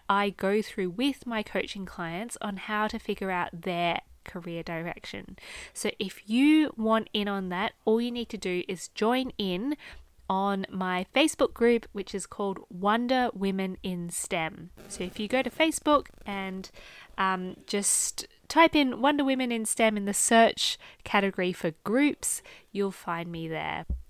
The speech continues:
I'll also leave a link to it in the show notes so that you've got easy access to that one as well. Okay, so enough about that. Let's get stuck into today's topic. My bold statement for today is that whatever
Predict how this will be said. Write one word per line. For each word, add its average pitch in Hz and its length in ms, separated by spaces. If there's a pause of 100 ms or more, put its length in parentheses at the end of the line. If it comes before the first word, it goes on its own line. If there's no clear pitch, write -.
I'll 208 160
also 247 360
leave 202 320
a 202 100
link 196 300
to 196 140
it 180 100
in 175 140
the 160 80
show 320 260
notes 302 380
so 196 240
that 185 160
you've 190 220
got 185 260
easy 180 280
access - 380
to 170 120
that 160 180
one 165 260
as 175 300 (140)
well. 170 680 (1000)
Okay, 220 440
so - 180
enough 247 360
about 339 320
that. 254 300
Let's 226 260
get - 240
stuck - 420
into 262 240
today's 240 420
topic. - 720 (800)
My 226 220
bold 311 460
statement 240 640
for 220 80
today 151 600
is 202 300
that 202 340
whatever 247 1080